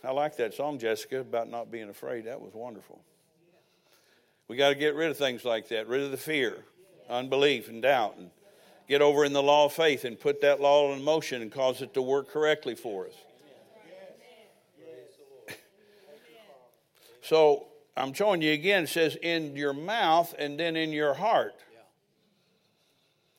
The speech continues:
I like to equate it to what Jesus said. You know, he said, talks about the words. Um, let's see, how does that go? Let me think here a minute. Hang on to that.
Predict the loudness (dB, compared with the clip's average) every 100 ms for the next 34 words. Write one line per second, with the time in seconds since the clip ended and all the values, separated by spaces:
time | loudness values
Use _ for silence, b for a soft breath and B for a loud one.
0 | _ -2 2 2 2 -4 0 2 2 0
1 | -2 0 0 0 -6 -4 -6 0 0 0
2 | -4 -2 -2 -2 -2 -2 0 0 0 -2
3 | 2 0 0 -2 0 0 0 -4 -16 B
4 | B B B 2 4 6 6 2 -8 B
5 | B B B _ _ _ _ _ -18 -10
6 | -6 -6 -6 -8 -2 -4 -2 0 0 -2
7 | -6 -10 -10 -12 -12 -12 -12 -12 -14 -16
8 | _ _ _ _ _ b b b b b
9 | b b b b -10 -4 -2 -2 0 2
10 | 2